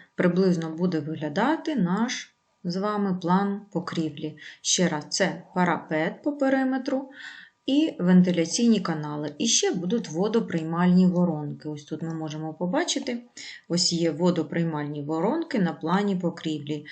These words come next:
Їх кількість ми приймемо умовно.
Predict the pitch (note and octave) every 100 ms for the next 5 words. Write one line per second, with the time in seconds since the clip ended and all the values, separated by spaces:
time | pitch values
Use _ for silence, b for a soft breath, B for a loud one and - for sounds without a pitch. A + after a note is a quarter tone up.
0 | B B - G#3 D#4 D4+ - A3+ C4 A3+
1 | - E3+ G3+ A3 F3+ F3+ F#3+ G3+ G3 F#3
2 | F3 E3 D#3 C#3+ - -